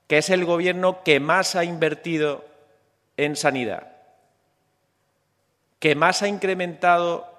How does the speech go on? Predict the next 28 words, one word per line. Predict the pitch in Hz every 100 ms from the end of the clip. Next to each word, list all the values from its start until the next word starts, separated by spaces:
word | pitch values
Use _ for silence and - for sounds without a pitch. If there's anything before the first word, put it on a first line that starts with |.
| - _ _
la | 143
inversión | 156 156 151 - 160 165 -
en | 156 156
sanidad. | - 139 131 110 90 - - _ - _ _ _
Desde | 131 123 127
que | 131
existe | - 175 - 131
la | 123
Junta | 147 143
de | 160
Andalucía, | 156 147 - 147 160 175 - - _ _ _ -
no | 123
es | 139
que | 160
no | 156
sea | 151 139 123
creíble, | 113 120 170 135 - _ _ _ _ _ _ -
es | 127
que | -
no | 147 160
es |
justo | 160 160 160 - 120 - _
y | -
es | 123
que | 151
no | 143
es | 143
serio. | 135 135 117